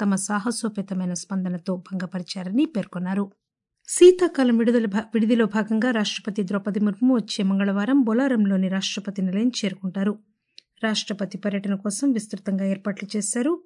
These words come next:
మంగళవారం నాడు హకీంపేట విమానాశ్రయానికి వచ్చి రాష్ట్రపతి సికింద్రాబాద్ College of Defence మేనేజ్మెంట్లో పట్టభద్రులైన వారికి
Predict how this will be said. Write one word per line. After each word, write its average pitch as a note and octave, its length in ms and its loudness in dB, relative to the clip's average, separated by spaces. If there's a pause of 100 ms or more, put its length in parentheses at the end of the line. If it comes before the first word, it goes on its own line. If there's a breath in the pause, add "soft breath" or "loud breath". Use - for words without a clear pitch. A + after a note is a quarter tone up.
మంగళవారం A#3 640 2
నాడు G#3 320 0
హకీంపేట A3+ 560 -2
విమానాశ్రయానికి G3 840 -2
వచ్చి C#4+ 420 -2 (400 soft breath)
రాష్ట్రపతి G#3+ 680 -2
సికింద్రాబాద్ A3 640 -2
College G#3+ 460 -2
of F#3+ 160 -6
Defence G#3 340 -2 (120)
మేనేజ్మెంట్లో F#3+ 640 -2
పట్టభద్రులైన F#3+ 800 -4
వారికి G3+ 560 -2